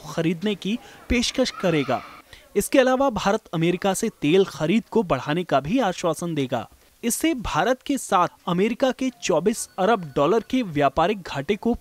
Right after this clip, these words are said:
पूरी होने में कोई खास दिक्कत नहीं होगी।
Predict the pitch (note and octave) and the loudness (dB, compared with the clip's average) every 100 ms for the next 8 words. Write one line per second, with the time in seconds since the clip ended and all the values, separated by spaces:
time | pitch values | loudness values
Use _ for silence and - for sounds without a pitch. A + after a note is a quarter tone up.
0 | - F#3 A#3 G#3 D#3 E3+ D#3+ F3 - - | -4 0 2 2 0 0 0 -2 -6 -16
1 | - - C4+ D#4 D4+ - G#3+ A3 F3 D#3 | -20 -2 2 2 2 2 2 2 -2 -2
2 | A#3 A#3+ F#3 D#3 D#3+ C#3 C#3+ C#3 A#2 | -2 -2 -2 0 0 0 0 0 -2